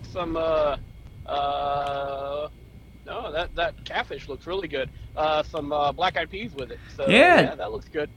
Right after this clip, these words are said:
Speaker 2: And doesn't the turkey and all look good? The mashed potatoes with the stuffing, the way they have it. That, that, I'm in for that. That looks. Me and Brenda could s-,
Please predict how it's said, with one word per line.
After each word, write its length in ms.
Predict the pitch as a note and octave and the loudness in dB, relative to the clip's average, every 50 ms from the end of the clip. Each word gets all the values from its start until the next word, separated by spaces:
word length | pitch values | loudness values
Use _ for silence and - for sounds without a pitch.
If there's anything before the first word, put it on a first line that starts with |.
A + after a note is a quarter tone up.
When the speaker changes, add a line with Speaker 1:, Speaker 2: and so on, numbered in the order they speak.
| - - | -2 4
Speaker 2:
And 200 | - G3+ G#3 G#3+ | 6 8 12 12
doesn't 320 | A#3+ C4 B3+ D4+ D4 B3 | 12 12 12 10 6 6
the 120 | C#4 C#4+ | 6 4
turkey 380 | G#3 - B3+ C4+ D4 - - D#4+ | 8 10 12 12 12 10 8 6
and 100 | D4+ D4+ | 8 8
all 140 | D4+ D4+ D#4+ | 10 10 8
look 160 | F4 F4 A#3 | 8 6 8
good? 220 | - D#4+ D#4+ E4 | 10 8 8 10
The 60 | - G#3+ | 8 8
mashed 320 | F3+ F#3+ G#3 A3+ G#3+ - | 10 10 10 10 8 4
potatoes 500 | B3 G3 - G#3+ G#3+ A#3 A#3 C4+ A3 G#3+ | 0 2 6 8 8 8 8 6 6 6
with 120 | G3+ D#3+ C#3 | 6 6 6
the 60 | D3 | 6
stuffing, 560 | - - - F#3+ G3 G3 - C4 B3+ A#3+ A3 | 6 10 12 12 12 12 8 6 6 6 8
the 60 | F3+ | 10
way 160 | E3+ F3 F#3 F#3+ | 12 12 12 12
they 80 | G3 | 12
have 180 | G3 G3 G3+ G3 | 12 12 12 10
it. 160 | G3+ - - | 8 2 4
That, 260 | G#3 G3+ G#3+ A#3+ - | 6 8 8 8 8
that, 160 | - E3+ F3+ | 8 10 12
I'm 220 | F3+ G#3+ C#4 D#4+ C#4+ | 12 12 12 12 10
in 160 | A#3+ A3 G3+ | 10 10 10
for 160 | D3 - D#3+ D3+ | 10 10 10 12
that. 280 | D3+ D#3 F#3 A3+ A3 | 12 12 12 10 10
That 160 | C4 C#4 C#4 | 8 8 10
looks. 180 | C#4 C4 - - - - - - - - - - - - - | 10 8 8 6 -4 -10 -12 -12 -12 -12 -14 -14 -12 0 6
Me 220 | G#3 A3+ E4+ G4 F#4+ | 10 10 12 12 12
and 120 | E4 A3+ | 10 12
Brenda 300 | A3+ C4 C#4+ C#4+ C4+ B3 | 12 12 12 12 10 8
could 160 | D#3+ F#3+ G3 | 8 8 6
s-, 220 | D3+ - - - | 8 6 2 2